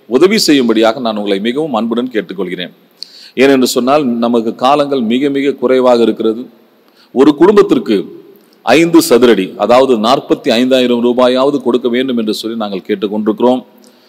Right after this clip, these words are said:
அதுவும் முடியாது என்று சொல்லுகிறவர்கள், ஒரு சதுரடி ஒன்பதாயிரம் ரூபாய் அல்லது அதை முழுமைப்படுத்துவோம் என்று சொன்னால் பத்தாயிரம் ரூபாயாவது நீங்கள் கொடுக்க வேண்டும் என்று சொல்லி நான் மிகவும் அன்புடன் கேட்டுக்கொள்கிறேன்.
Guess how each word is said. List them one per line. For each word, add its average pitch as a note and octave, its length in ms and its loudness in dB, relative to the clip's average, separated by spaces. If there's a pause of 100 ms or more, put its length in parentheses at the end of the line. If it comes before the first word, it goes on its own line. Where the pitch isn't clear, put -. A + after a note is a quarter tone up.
(140)
அதுவும் C3+ 380 2
முடியாது D3+ 600 6
என்று C#3 200 0
சொல்லுகிறவர்கள், B2 720 0 (960)
ஒரு B2 420 4
சதுரடி D3 580 4 (300)
ஒன்பதாயிரம் C3 580 4
ரூபாய் B2 440 2 (400)
அல்லது A#2 560 -2 (260)
அதை A#2+ 200 0
முழுமைப்படுத்துவோம் B2+ 760 2
என்று A2+ 160 -2
சொன்னால் A#2+ 340 -4
பத்தாயிரம் B2 540 0
ரூபாயாவது C3+ 520 2
நீங்கள் C3 260 0
கொடுக்க C#3 280 2
வேண்டும் C#3 300 0
என்று A#2 160 -2
சொல்லி A#2+ 220 -6
நான் A2 200 -4
மிகவும் C#3 360 -2 (360)
அன்புடன் A#2+ 440 0
கேட்டுக்கொள்கிறேன். G2 600 -2